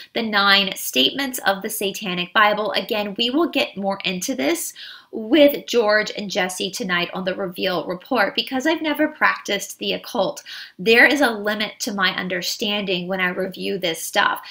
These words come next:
So I'm probably gonna kick the ball over to them tonight when we get to this topic to have them kind of fill in the blanks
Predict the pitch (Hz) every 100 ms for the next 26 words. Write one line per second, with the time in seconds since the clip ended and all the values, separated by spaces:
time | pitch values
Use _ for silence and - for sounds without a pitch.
0 | - - 233 226 - 254 320 349 330 285
1 | 262 - 247 247 214 180 196 196 - 190
2 | 196 196 - 180 185 180 226 254 285 262
3 | 254 - - - 233 240 247 220 196 196
4 | - - 185 175 - - 214 208 208 208
5 | 233 226 254 302 320 302 - 214 202 -
6 | 196 180 202 196 175 170 -